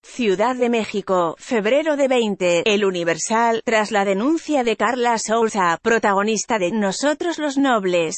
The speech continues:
sobre el ataque sexual por parte de un director de cine,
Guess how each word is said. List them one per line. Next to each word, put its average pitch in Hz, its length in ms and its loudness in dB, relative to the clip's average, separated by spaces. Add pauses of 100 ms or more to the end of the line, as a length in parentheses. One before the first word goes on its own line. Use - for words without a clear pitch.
sobre 196 360 0
el 180 60 2
ataque 202 440 0
sexual 254 640 -2
por 226 180 -2
parte 254 380 0
de 233 140 2
un 254 160 2
director 233 500 0
de 233 160 0
cine, 196 480 0